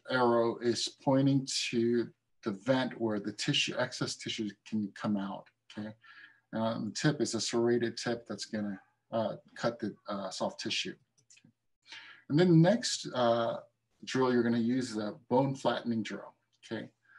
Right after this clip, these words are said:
Bone trimmer, and it's right there. There's three different ones, and the three different ones are for offsets, and therefore, uh, if you have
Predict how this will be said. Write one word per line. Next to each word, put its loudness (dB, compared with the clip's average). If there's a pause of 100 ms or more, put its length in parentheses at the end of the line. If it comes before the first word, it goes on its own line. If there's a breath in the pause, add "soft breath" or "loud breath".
(640 loud breath)
Bone 4
trimmer, -4
and -6
it's -8
right -4
there. 0
There's -2
three 4
different 0
ones, 2 (340)
and 0 (880)
the -2
three 6
different 4
ones 4
are 4
for 0
offsets, -4 (100)
and -4 (140)
therefore, 0 (840)
uh, 0
if -6
you 6
have 4